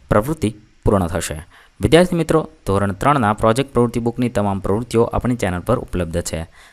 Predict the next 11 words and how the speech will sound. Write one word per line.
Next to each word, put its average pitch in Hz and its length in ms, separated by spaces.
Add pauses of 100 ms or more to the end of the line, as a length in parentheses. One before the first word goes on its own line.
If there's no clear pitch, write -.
(140)
જે 139 120
તમે 85 240
ધોરણ 92 300
ત્રણના 104 400
પ્રોજેક્ટ 120 420
પ્રવૃત્તિ 92 320
બુકના 90 360 (340)
પ્લેલિસ્ટમાંથી 131 580
મેળવી 131 220
શકો 123 240 (120)
છો. 123 100